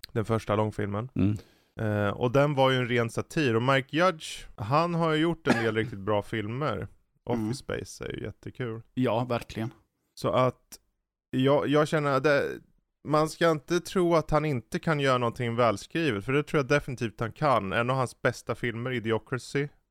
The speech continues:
Speaker 3: Mm.
Speaker 1: är ju fenomenal. Och ju, lite där spåret, du skickar fram de här två nötterna
Speaker 2: Mm.
Speaker 1: i vår tid. Och det handlar om att,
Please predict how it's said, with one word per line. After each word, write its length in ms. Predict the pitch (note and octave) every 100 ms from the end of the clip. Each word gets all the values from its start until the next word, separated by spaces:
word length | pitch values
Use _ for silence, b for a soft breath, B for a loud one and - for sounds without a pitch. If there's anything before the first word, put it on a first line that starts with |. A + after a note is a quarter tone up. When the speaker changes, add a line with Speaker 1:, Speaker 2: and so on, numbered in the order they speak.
| A2+
Speaker 3:
Mm. 180 | A2 A#2+
Speaker 1:
är 160 | - A#2
ju 160 | A#2
fenomenal. 720 | - B2+ A2+ A2 G#2+ A2 C#3+ D3+ _ _ _ -
Och 180 | - B2+
ju, 100 | C3+ C#3 C#3+ C#3
lite 380 | D3 D3 - D3
där 200 | C3+ B2
spåret, 580 | - - D3 D3 G#2 -
du 80 |
skickar 280 | - B2+ B2
fram 340 | - C#3 C3+ B2+
de 120 | A#2
här 120 | A2
två 280 | - - G#2+
nötterna 640 | A2 B2+ _ G2+ - G2+ - - _
Speaker 2:
Mm. 140 | G#2 F#2
Speaker 1:
i 40 |
vår 240 | G#2 G#2 G#2
tid. 440 | - A#2+ G2 F#2+
Och 120 | -
det 100 | B2
handlar 240 | C3 D3 C3
om 80 | B2+
att, 180 | -